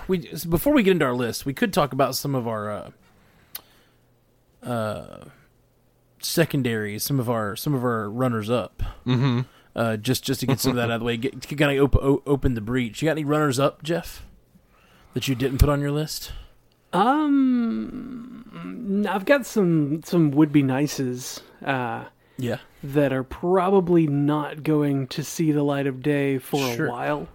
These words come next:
Speaker 3: Um, one of which would be Kang the Conqueror.
Speaker 1: Yeah, yeah, Kang.
Speaker 2: Mm-hmm.
Speaker 1: I've, I've,
Speaker 3: I
Speaker 1: I've
Speaker 3: think, uh, I think a, a son of Reed Richards from the far future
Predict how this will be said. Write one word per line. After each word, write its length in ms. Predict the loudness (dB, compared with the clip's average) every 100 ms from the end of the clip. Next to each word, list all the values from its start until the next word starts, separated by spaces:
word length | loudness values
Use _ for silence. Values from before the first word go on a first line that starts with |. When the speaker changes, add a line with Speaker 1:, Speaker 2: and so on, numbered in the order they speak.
| -20 -20 -20 -20 -4
Speaker 3:
Um, 460 | 0 0 -2 -6 -14 _ _ -20 -16
one 380 | -10 2 4 6
of 140 | 6
which 200 | 4 4
would 140 | 2
be 80 | 0
Kang 280 | 2 2 2
the 80 | 0
Conqueror. 600 | 0 -2 -2 -8 -12 -16 _ _ -12
Speaker 1:
Yeah, 420 | -4 0 0 -2 -8 -8
yeah, 220 | -6 -6
Kang. 360 | -8 -6 -4 -2
Speaker 2:
Mm-hmm. 360 | -2 -2 -4 -6 -12 _ -12
Speaker 1:
I've, 160 | -8
I've, 240 | -6 -6 -4
Speaker 3:
I 60 |
Speaker 1:
I've 60 | 0
Speaker 3:
think, 400 | 2 0 -4 -2
uh, 320 | 0 0 -4 -8 -14 _ -6
I 100 | 0
think 260 | 0 0
a, 220 | 0 -2 -2
a 240 | -2 -2 -4 -12 _ _ _ -20 -14
son 640 | -10 -2 2 4 4 4
of 720 | 2 2 2 0 -4 -12 -18 _ _ _ -2
Reed 300 | 2 4 4
Richards 560 | 4 4 2 2 -2
from 380 | 0 2 2 0
the 200 | 0 -2
far 320 | 0 -2 -2
future 640 | -2 -2 0 0 2 2